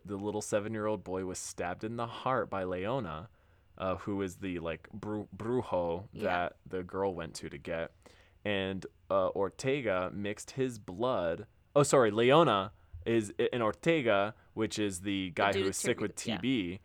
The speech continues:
Speaker 1: mixed his blood with sugar and drank it. After that, they took the boy to a place known as Las Po-, Posillas,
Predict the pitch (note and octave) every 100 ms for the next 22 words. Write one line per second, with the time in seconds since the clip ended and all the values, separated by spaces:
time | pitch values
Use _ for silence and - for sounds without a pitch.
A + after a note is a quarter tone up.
0 | _ _ - A#2 B2+ - - B2 G#2 G2
1 | G2 A#2 C#3 A2 G2+ F#2 G2 - - G#2+
2 | G#2+ D#3+ F#3 - A2 G2 F2 F#2 E2+ F2+
3 | - C#2 - - - _ _ _ _ -
4 | A2+ C3 A#2+ A#2+ A#2 A2 - B2 - G#2
5 | F#2+ G#2+ - G#2+ G2 - G#2 G2+ G#2+ G2
6 | F#2+ F2+ F#2 F2+ - G#2 - - - -
7 | - G2+ A2 C#3+